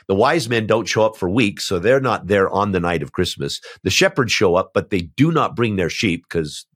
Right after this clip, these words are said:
they'd have never got there with them. So what's the only thing that is material in this story? It's the manger. Well, I always thought I would write a book called The Archaeology of Christmas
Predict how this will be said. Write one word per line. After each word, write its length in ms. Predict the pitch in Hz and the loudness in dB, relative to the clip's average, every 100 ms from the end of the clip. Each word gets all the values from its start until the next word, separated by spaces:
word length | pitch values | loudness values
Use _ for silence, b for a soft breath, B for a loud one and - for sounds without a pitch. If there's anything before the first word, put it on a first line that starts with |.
| - | -8
they'd 160 | 78 | -8
have 80 | 69 | -6
never 180 | 73 69 | -6 -6
got 240 | 62 76 | -4 -4
there 120 | 65 57 | -4 -10
with 120 | 53 | -10
them. 100 | 65 | -14
So 180 | - 127 | 0 0
what's 340 | 110 165 170 | 2 0 0
the 200 | 131 131 127 | 0 0 2
only 340 | 147 202 196 | 2 2 -2
thing 300 | - 160 151 | 0 0 2
that 160 | 131 120 | -2 0
is 240 | 113 101 | -2 -2
material 840 | 113 110 - - 185 170 90 71 - | -4 -4 -6 -6 -2 -2 -2 -4 -6
in 180 | 98 98 | -6 -4
this 180 | 104 | -4
story? 600 | - - 180 147 69 58 _ _ _ _ _ _ _ _ | -6 -6 -4 -4 -6 -8 _ _ _ _ _ _ _ _
It's 480 | 113 113 - - - | -2 -2 -8 -10 -4
the 80 | 127 | -2
manger. 520 | 156 190 - - - _ _ _ _ _ _ | 0 -2 -4 -8 -14 _ _ _ _ _ _
Well, 100 | 113 | 0
I 80 | 117 | 2
always 280 | 147 196 - | 4 2 2
thought 180 | 147 131 | 2 2
I 100 | 120 | 2
would 140 | 101 | 2
write 220 | 107 113 | 2 2
a 40 | 87 | -2
book 480 | 80 101 - _ | 0 0 0 _
called 280 | - 95 85 | -2 0 0
The 120 | 90 | -2
Archaeology 640 | 92 120 120 104 104 92 92 | 0 0 0 2 2 0 -6
of 120 | 78 | -12
Christmas 560 | - 87 - 67 - | -10 -10 -10 -12 -12